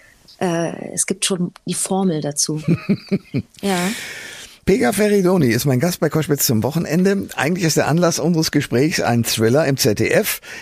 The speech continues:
Speaker 2: in falschen Händen, aber natürlich will ich auch ein bisschen was von dir selber hören.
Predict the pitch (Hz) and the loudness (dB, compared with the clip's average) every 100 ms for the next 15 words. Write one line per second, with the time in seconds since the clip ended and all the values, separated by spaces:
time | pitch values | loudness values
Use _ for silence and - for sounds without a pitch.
0 | - 131 120 127 139 143 120 107 151 190 | -2 0 2 2 2 2 2 2 2 0
1 | 123 127 135 113 156 139 139 123 127 151 | -2 0 0 0 0 0 0 0 0 0
2 | 143 135 123 113 104 156 180 110 98 104 | 0 0 0 0 2 0 2 2 2 2
3 | 147 | 0